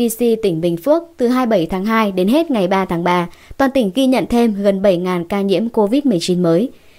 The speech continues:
Riêng ngày ba tháng ba, toàn tỉnh ghi nhận một ngàn chín trăm năm mươi tám ca nhiễm mới.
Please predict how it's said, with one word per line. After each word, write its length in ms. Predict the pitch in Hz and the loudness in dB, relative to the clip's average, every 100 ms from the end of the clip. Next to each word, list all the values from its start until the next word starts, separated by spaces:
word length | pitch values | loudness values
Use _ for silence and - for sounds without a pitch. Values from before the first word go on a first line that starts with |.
| - | -8
Riêng 260 | 269 339 320 | 0 2 4
ngày 160 | 285 | 2
ba 180 | 233 240 | 0 -2
tháng 200 | 233 202 | -2 -2
ba, 260 | 214 220 202 - | 2 0 0 -2
toàn 160 | 220 | -2
tỉnh 220 | 208 185 | 0 -2
ghi 140 | 170 208 | 0 0
nhận 220 | 214 180 - - - | 0 -2 -6 -10 0
một 80 | |
ngàn 240 | 262 247 226 | 2 2 -2
chín 220 | - 226 | -4 -4
trăm 200 | 233 254 | -2 0
năm 120 | 240 | -2
mươi 60 | 226 | -2
tám 240 | 180 180 | -4 -4
ca 160 | 233 214 | -4 -4
nhiễm 240 | 196 190 | -2 -2
mới. 280 | 190 175 254 | 0 0 0